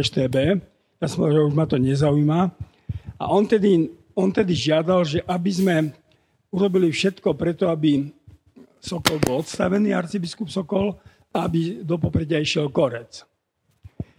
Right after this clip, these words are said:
No a on potom voči tomu Sokolovi pre mňa z neznámych dôvodov strašne išiel, pretože potom na tých cyrilometodských slávnostiach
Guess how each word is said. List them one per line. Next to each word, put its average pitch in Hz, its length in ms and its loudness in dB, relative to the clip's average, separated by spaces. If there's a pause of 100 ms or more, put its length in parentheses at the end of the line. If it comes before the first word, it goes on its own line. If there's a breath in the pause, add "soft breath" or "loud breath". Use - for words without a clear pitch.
(160 loud breath)
No 131 160 -2
a 135 160 -4
on 208 80 2
potom 202 560 0
voči 190 320 -4
tomu 214 240 0
Sokolovi 190 560 -4
pre 175 400 -6
mňa 165 160 0
z 123 160 -4
neznámych 185 480 2
dôvodov 175 400 2
strašne 170 480 -2
išiel, 151 320 -2
pretože 165 480 0 (400 loud breath)
potom 196 400 2
na 170 160 2
tých 151 240 -2
cyrilometodských 180 720 0
slávnostiach 165 960 2